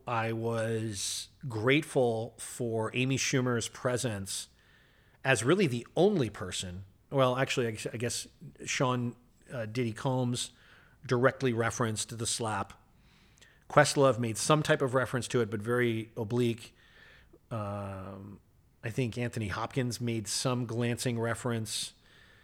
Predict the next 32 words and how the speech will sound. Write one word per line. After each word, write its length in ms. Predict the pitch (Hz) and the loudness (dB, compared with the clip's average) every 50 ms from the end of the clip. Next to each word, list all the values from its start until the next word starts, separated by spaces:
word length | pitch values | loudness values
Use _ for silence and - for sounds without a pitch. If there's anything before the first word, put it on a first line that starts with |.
| - _ _ | -20 _ _
but 460 | - 110 127 135 127 123 117 117 - - - | -4 4 6 6 8 8 6 4 2 0 2
Amy 200 | 156 202 233 196 | 4 4 6 6
Schumer 360 | - - 202 180 170 160 147 | 6 8 8 8 10 8 8
is 100 | 123 110 | 6 6
the 100 | 135 135 | 4 4
only 200 | 143 147 143 131 | 6 6 4 2
person 440 | - - 135 127 - - 131 120 101 | 4 2 2 2 4 2 0 0 0
who 460 | 110 120 117 117 113 110 110 110 - - | 0 0 0 2 0 0 -2 -4 -4 -2
attempted 520 | 123 113 - - - 135 131 - 131 107 - | -2 -2 0 0 0 0 2 2 2 0 0
to 80 | - | -2
even 360 | 113 120 110 104 113 107 107 - | -2 -2 -2 -2 -2 -4 -4 -4
address 360 | 113 104 107 113 107 - - | -4 -2 -2 0 0 0 -2
it. 200 | 113 107 98 - - - - - - _ _ _ _ _ _ _ _ _ _ _ _ _ _ _ | -2 -4 -4 -8 -16 -20 -20 -20 -20 _ _ _ _ _ _ _ _ _ _ _ _ _ _ _
And 100 | 120 120 | -2 0
I'm 100 | 135 143 | 2 4
gonna 140 | 175 190 180 | 4 4 6
say 180 | - 175 156 | 4 4 2
head 320 | 120 - - 147 143 123 135 | 2 2 2 4 6 6 8
on, 220 | 147 147 135 127 | 8 6 6 4
even 140 | 123 117 120 | 2 0 0
though 100 | 120 120 | -2 -2
it 80 | 107 117 | -2 -4
wasn't 380 | 117 120 143 143 127 143 127 | 4 6 6 8 8 6 2
really 180 | 127 120 117 117 | 0 0 0 0
head 200 | 104 117 117 117 | 0 -2 -2 -2
on, 140 | 113 123 131 | 0 0 -2
because 220 | 131 113 - 107 | -2 -2 -4 -4
she 120 | - - 120 | -4 -4 -4
made 120 | 113 107 | -4 -4
a 40 | 107 | -6
comment 380 | - - 113 104 110 107 - | -6 -6 -4 -4 -4 -6 -6
about, 320 | 110 101 104 101 101 101 | -4 -4 -2 -2 -4 -6